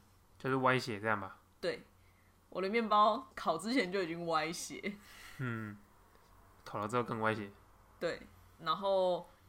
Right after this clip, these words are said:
Speaker 2: 以正常面包的样子来看的话，酵母可能也没有完全发起来，所以可能就真的是像故事叙述的那样歪歪斜斜，没有烤熟。
Speaker 1: 嗯。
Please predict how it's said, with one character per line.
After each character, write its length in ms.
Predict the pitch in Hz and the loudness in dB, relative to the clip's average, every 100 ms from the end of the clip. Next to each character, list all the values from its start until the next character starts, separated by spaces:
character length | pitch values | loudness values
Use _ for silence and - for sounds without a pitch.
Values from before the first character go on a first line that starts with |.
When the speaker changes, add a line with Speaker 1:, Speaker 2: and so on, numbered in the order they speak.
| _ | _
Speaker 2:
以 360 | - 175 160 156 - | -12 -10 -8 -10 -4
正 220 | 262 208 | -2 -2
常 200 | 196 160 | -2 -2
面 240 | 190 185 | -2 0
包 200 | 165 170 | 2 2
的 80 | 165 | 2
样 260 | 160 165 160 | 0 -2 -2
子 120 | 151 | -6
来 180 | 139 143 | -6 -6
看 260 | - 165 | -6 -6
的 80 | 156 | -6
话， 400 | 147 156 143 - - - - - | -4 0 -2 -4 -20 -20 -20 -18
酵 320 | - - 240 | -8 2 2
母 220 | 190 165 | 2 -4
可 200 | 160 170 | -6 -8
能 360 | 147 139 143 143 - | -8 -8 -10 -12 -8
也 180 | 160 | -8
没 200 | 151 170 | -6 -4
有 160 | 214 175 | -2 -2
完 200 | 160 151 | 0 -4
全 240 | 165 160 160 | -4 -10 -12
发 320 | - 196 202 | 0 4 4
起 200 | 233 175 | 2 -2
来， 140 | 143 | -4
所 180 | 156 180 | -4 -2
以 60 | 190 | -2
可 160 | 208 | -4
能 120 | 143 139 | -8 -4
就 120 | 190 | -4
真 200 | 190 185 | -4 -6
的 120 | 175 | -6
是 360 | 165 180 170 160 - - | -4 -2 -2 -6 -14 -20
像 540 | - 202 175 165 151 160 - | -4 -2 -2 -4 -12 -16 -16
故 200 | - 226 | -6 -4
事 180 | 196 202 | -4 -6
叙 240 | 185 190 | -6 -6
述 180 | 175 185 | -4 -2
的 60 | 165 | -2
那 100 | 170 | -2
样 220 | 165 156 - - | -4 -4 -12 -10
歪 180 | - 185 | 0 2
歪 180 | 190 190 | 4 2
斜 240 | 202 165 | 0 -4
斜， 240 | 165 160 151 | -4 -6 -4
没 140 | 170 | -2
有 140 | 175 | -2
烤 260 | 185 185 131 | 0 -2 -2
熟。 340 | - - - 170 - - - - | -4 -8 -8 -14 -18 -20 -20 -4
Speaker 1:
嗯。 420 | 139 131 110 104 | 0 0 -2 -8